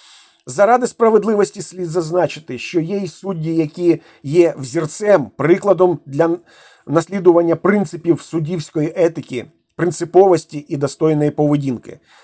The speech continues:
Так, суддя Дооскальник В В, колега судді Калугіної Н Є, на виконання норм чинного законодавства та добросовісного виконання покладених на нього функцій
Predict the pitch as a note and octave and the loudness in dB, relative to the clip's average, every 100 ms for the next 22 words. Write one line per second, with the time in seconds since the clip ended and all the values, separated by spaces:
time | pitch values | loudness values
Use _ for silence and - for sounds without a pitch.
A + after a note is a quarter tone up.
0 | _ F#3 A#3 - G3 E3 G3+ G3 G3 G3+ | _ 4 4 0 -10 0 4 4 4 4
1 | F#3+ - G3 G3 E3+ B2+ A#2 C#3 C#3 C#3+ | 2 0 2 4 4 -2 -6 -2 0 2
2 | C3+ G2+ _ _ - F3 G3+ F#3 C#3+ - | 0 -2 _ _ 4 4 6 4 2 -6
3 | C#3+ D3 D3 D3+ F3 C#3+ C#3+ C3 B2+ - | -6 -6 -2 2 2 2 -2 -2 -4 -4
4 | C#3+ C#3+ C#3 B2 - _ _ _ - D3+ | -2 -2 -2 -4 -6 _ _ _ -6 4
5 | G3+ G3+ E3+ F3 F3+ G3+ F#3 F3 F#3+ F#3 | 4 4 0 2 4 4 4 6 6 4
6 | D#3+ F3+ F#3 F3 D#3+ D#3 D#3 D#3+ D#3+ E3 | 2 -2 0 2 2 0 -2 -2 2 6
7 | F#3 - C#3+ B2 _ _ - D#3+ F3 D3 | 6 4 -8 -8 _ _ 0 2 4 2
8 | D#3+ E3+ F#3 F3+ D#3 F3+ D#3+ D#3+ D#3 D#3 | 2 2 2 0 0 -2 0 0 0 0
9 | F#3 E3 - - E3+ D#3 D3 D3+ D3+ D#3+ | 2 2 -2 2 2 2 -4 -4 0 2
10 | C#3+ - F#3 G#3+ - C#3 | 0 0 -2 -2 -6 -12